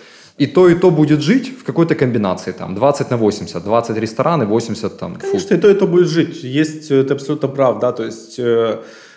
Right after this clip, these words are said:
Speaker 2: одни из первых агрегаторов, на самом деле, которые были в Украине, которые тоже там, я имею, э, небольшое причастие, компания была Еда ю и, да, то есть это
Speaker 1: Да.
Speaker 2: там не было собственного флота, там был исключительно такой, как marketplace, где можно было заказать,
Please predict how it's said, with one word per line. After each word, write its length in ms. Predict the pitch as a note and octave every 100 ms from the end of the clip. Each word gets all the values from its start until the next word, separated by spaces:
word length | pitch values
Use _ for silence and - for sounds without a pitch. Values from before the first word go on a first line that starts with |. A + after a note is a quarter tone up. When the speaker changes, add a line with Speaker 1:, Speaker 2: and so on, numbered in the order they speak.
| _
Speaker 2:
одни 260 | C3 B2 D#3
из 120 | D3+
первых 420 | D3+ D#3+ D3 A#2+
агрегаторов, 500 | B2 C3+ C3+ C3+ B2+
на 60 | A#2
самом 200 | - B2+
деле, 100 | A#2+
которые 240 | C3 B2
были 140 | B2 C3
в 80 | B2
Украине, 480 | A#2+ C3 C#3 C3
которые 260 | - - A#2
тоже 220 | A2 A2
там, 220 | - A2
я 180 | A2+ A#2
имею, 400 | A2+ A#2 A2+ A2+ A2+ - _
э, 460 | - - A2+ A2+ A2
небольшое 440 | A2+ A2+ A2+ -
причастие, 440 | A2+ A#2 D#3 D#3+ B2
компания 360 | A#2 A2+ B2
была 140 | A2+ A2
Еда 180 | A#2 A#2
ю 140 | A2
и, 320 | G#2 - -
да, 140 | - C2
то 100 | -
есть 220 | - -
это 240 | C3 C3
Speaker 1:
Да. 60 | G2
Speaker 2:
там 260 | C3+ B2+
не 100 | C3
было 180 | C#3 C3
собственного 480 | A#2+ C3+ - C3+ B2+
флота, 520 | A#2+ F#3 G#3 G#3 G#3 - - _
там 240 | - C3+ B2
был 140 | B2+
исключительно 480 | B2 - B2+ C3+ A#2+
такой, 360 | A2+ - B2 A2+
как 200 | A2 -
marketplace, 800 | A#2+ A2+ C3 - F#3 F#3+ - -
где 420 | B2 A#2 B2+ A#2+ A#2
можно 280 | B2 B2+
было 220 | A#2 A2+ G#2+
заказать, 560 | A#2 B2 A#2+ D#3+ E3+